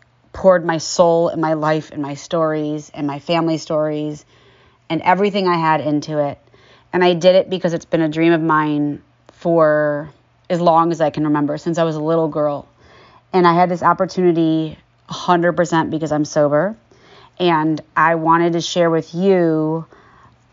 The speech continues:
one of the small chapters from the audio version where I'm actually the narrator. If you enjoy my podcasts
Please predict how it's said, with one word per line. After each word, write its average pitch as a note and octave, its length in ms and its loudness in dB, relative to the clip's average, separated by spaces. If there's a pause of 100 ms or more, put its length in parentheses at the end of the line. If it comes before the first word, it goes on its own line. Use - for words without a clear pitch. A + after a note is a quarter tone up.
(260)
one F3 500 0
of E3 180 -4
the E3+ 80 -4
small D#3+ 300 2
chapters D3+ 560 -2
from D3 360 -2
the D3+ 220 -4
audio E3 380 0
version D3 420 -2
where C#3+ 220 -2
I'm D#3 220 0
actually D3 320 -2
the D3 80 0
narrator. C3+ 640 -6 (760)
If E3+ 280 -6
you F#3 640 -2 (280)
enjoy F3 640 2
my E3+ 140 2
podcasts D#3 840 -2